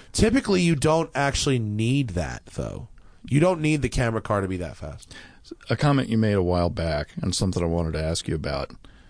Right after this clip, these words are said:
Speaker 2: Uh, when you mount, you've, you've said that you'll mount a five D or six D on a car.
Speaker 1: Yeah.
Speaker 2: And you said that you've shot a couple off of windshields and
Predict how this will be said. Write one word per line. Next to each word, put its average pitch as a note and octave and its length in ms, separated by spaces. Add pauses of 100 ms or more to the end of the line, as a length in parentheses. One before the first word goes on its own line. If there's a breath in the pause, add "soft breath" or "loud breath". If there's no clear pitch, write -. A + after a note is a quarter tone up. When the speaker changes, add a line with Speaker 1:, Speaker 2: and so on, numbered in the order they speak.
(520 soft breath)
Speaker 2:
Uh, D3+ 260
when A#2+ 340
you B2 140
mount, A#2+ 400 (1200)
you've, E2+ 220 (100)
you've F#2 240
said G#2 340
that E2+ 200
you'll E2+ 280 (140)
mount G#2 320
a E2 40
five G2 320
D F#2+ 120
or F2 100
six - 260
D F#2 180
on E2+ 140
a D#2+ 60
car. F2+ 440
Speaker 1:
Yeah. C#3+ 200 (800 loud breath)
Speaker 2:
And E2+ 380
you F#2+ 80
said G#2 280
that F2+ 180
you've G2 140
shot A2 340
a G2+ 40
couple A2+ 400
off G2 220
of G2 80
windshields G2 840
and E2+ 260